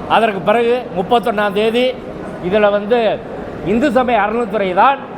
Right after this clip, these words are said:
முத முறை அப்ஜெக்ட் பண்றாங்க. அவங்களுக்கு என்ன ரோல் இருக்குதுல? தீர்ப்புல இவங்களுக்குன்னு சொன்ன போது, தீர்ப்பு தர்-, அ, பள்ளிவாசல் பகுதிக்கு இந்த இடம்னு சொன்ன போது, அந்த இடத்துல என்ன செய்யறது அவங்க தான் முடிவு பண்ணுவாங்க.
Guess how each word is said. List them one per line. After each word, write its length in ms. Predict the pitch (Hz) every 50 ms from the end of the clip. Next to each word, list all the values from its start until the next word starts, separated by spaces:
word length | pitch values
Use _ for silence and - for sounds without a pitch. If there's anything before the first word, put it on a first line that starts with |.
| - - - 156
முத 160 | 208 240 247
முறை 200 | 247 254 247 240
அப்ஜெக்ட் 380 | 220 214 185 180 247 240 185
பண்றாங்க. 440 | 170 214 190 196 185 185 175 160 175
அவங்களுக்கு 360 | 180 202 220 240 233 220 208
என்ன 140 | 214 226 226
ரோல் 220 | 220 202 214 220 202
இருக்குதுல? 440 | 202 185 170 185 170 180 190 196 185 - - - - - - - - - - - - - - -
தீர்ப்புல 460 | 226 277 285 240 208 254 240 226 226
இவங்களுக்குன்னு 360 | 240 254 262 254 240 233 226
சொன்ன 260 | 190 202 214 220 220
போது, 380 | 175 185 202 196 208 220 226 -
தீர்ப்பு 580 | 214 220 262 277 262 - - - 240 254 269 269 - - - - - - - - - - - - - - -
தர்-, 240 | 170 190 208 226 208
அ, 260 | 185 180 180 175 165 -
பள்ளிவாசல் 540 | 180 196 233 262 285 277 262 233 202 240 226 170
பகுதிக்கு 560 | 214 220 220 208 220 185 190 233 247 262 - - - - - - -
இந்த 180 | 160 190 208 214
இடம்னு 320 | 208 208 214 247 262 262
சொன்ன 240 | 202 202 208 214 220
போது, 260 | 214 - 196 190 214
அந்த 300 | 214 196 202 208 220 247
இடத்துல 320 | 254 240 226 247 226 247 254
என்ன 300 | 233 226 226 247 262 247
செய்யறது 300 | 196 247 240 233 - 254
அவங்க 240 | 226 226 233 240 262
தான் 160 | 262 247 226
முடிவு 280 | 233 202 233 214 220
பண்ணுவாங்க. 300 | 208 202 190 180 170 160